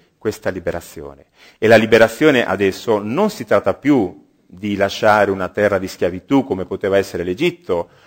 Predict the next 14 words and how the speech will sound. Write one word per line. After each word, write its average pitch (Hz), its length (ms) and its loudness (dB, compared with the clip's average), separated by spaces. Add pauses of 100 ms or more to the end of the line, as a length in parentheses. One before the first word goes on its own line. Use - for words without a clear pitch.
(260)
o 113 160 6
di 110 400 -2
tornare 107 580 2
dall'esilio 101 680 2
lasciando 107 420 2
la 101 80 4
Babilonia 101 640 2
per 95 220 -4
essere 104 240 0
di 101 60 -4
nuovo 104 160 -4
nella 92 120 -4
terra 95 220 -2
promessa, 107 600 -2